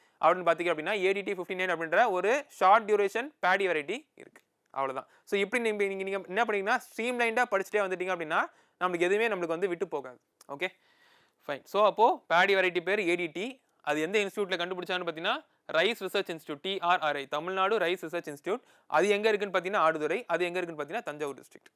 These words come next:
ஃபைன். நெக்ஸ்ட், தமிழ்நாடு has become the first Indian state to integrate a predictive model for tuberculosis deaths into its டி பி elimination program.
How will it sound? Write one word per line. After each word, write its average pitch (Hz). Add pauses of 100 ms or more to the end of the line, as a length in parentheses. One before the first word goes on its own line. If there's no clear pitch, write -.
(140)
ஃபைன். 143
நெக்ஸ்ட், 156 (300)
தமிழ்நாடு 233
has 190
become 190
the 196 (100)
first 247
Indian 196
state 185 (180)
to 175
integrate 202
a 240 (100)
predictive 208
model 139 (440)
for 165
tuberculosis 226 (100)
deaths - (300)
into 214
its - (240)
டி 240
பி 233
elimination 190
program. 139